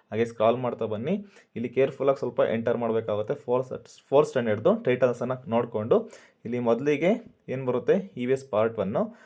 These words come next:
ನಂತರ ಇ ವಿ ಎಸ್ ಪಾರ್ಟ್ ಟೂ ಬರುತ್ತೆ, ನಂತರ ಮ್ಯಾಥಮೆಟಿಕ್ಸ್ ಬೈಲಿಂಗ್ವಲ್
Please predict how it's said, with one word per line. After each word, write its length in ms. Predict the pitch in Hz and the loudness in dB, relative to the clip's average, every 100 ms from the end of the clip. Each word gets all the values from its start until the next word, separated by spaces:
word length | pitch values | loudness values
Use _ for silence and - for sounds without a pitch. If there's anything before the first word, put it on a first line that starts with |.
| _ _ | _ _
ನಂತರ 240 | 117 117 139 143 | -14 2 2 2
ಇ 100 | 127 | 0
ವಿ 100 | 143 | 2
ಎಸ್ 180 | 156 - _ - | 2 0 _ 2
ಪಾರ್ಟ್ 300 | 113 135 - | 4 4 0
ಟೂ 100 | 120 | -2
ಬರುತ್ತೆ, 380 | 98 95 151 202 - - 127 | -2 -4 -2 -2 -4 -12 -12
ನಂತರ 280 | 127 131 160 226 - | -4 2 2 2 -4
ಮ್ಯಾಥಮೆಟಿಕ್ಸ್ 640 | 117 123 127 143 151 - - - - | -2 -2 -2 -4 -4 -4 -10 -12 -2
ಬೈಲಿಂಗ್ವಲ್ 560 | 113 127 135 135 180 | 0 0 -2 0 0